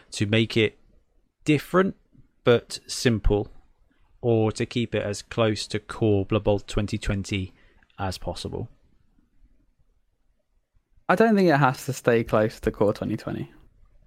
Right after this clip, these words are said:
Speaker 2: I, I think it can be its own thing. I think it definitely helps. For, I think the reason you're playing sevens is for the sort of simplicity of it. So I think if you want to keep it close to core twenty twenty, you could play core twenty twenty. I don't think it has to be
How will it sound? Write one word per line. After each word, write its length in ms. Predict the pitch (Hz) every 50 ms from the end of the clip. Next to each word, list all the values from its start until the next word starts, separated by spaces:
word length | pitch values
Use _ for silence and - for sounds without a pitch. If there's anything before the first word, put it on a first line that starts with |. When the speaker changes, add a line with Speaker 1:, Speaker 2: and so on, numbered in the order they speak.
| _ _ _ -
Speaker 2:
I, 260 | 127 120 117 113 120
I 60 | 123
think 360 | 123 - 143 131 123 117 113 -
it 140 | 117 117
can 300 | - - 135 120 113 113
be 120 | 107 104 101
its 180 | 101 - -
own 160 | 107 101 101 110
thing. 280 | - - 101 101 101
I 120 | - 110 139
think 280 | - - 123 120 -
it 160 | 127 120 117
definitely 420 | - 120 120 127 - - 117 113 110
helps. 360 | 117 117 107 101 - - -
For, 200 | - - 104 -
I 140 | - 123 131
think 300 | - - 131 135 - - - - - - _ -
the 80 | 135
reason 280 | 131 143 143 139 143 131
you're 100 | 120 117
playing 360 | 117 - 127 120 120 123 135
sevens 400 | 139 143 135 143 156 160 151 143
is 240 | - - 123 117 -
for 320 | - - - 113 113 123 131
the 140 | 135 135 135
sort 200 | 139 - 151 151
of 80 | 147 -
simplicity 580 | - 143 147 143 - 143 143 - - - 151
of 100 | 151 151 170
it. 120 | - - - - - - - - _ _ _ _ _ _ _ _ _ _ _ _
So 120 | - 123 117
I 80 | 120
think 480 | 120 - 131 123 120 - - - - - _ _ _ _ _ _ _ _ _ _ _ _ -
if 100 | - -
you 80 | 135 131
want 120 | 147 147
to 60 | 139
keep 200 | - - 135 120 -
it 80 | 120
close 240 | - - 123 117 -
to 60 | - -
core 200 | - - 110 110
twenty 180 | - 110 104 107
twenty, 240 | - - 113 107 104
you 60 | 104
could 140 | - 113 -
play 160 | - 113 110
core 220 | - - - 120
twenty 240 | 131 - - 113 113
twenty. 320 | - - - - - -
I 60 | - 143
don't 160 | 139 135 131
think 140 | 123 117 113
it 60 | 110 113
has 200 | 120 113 - -
to 80 | - -
be 320 | - 107 107 - 151 -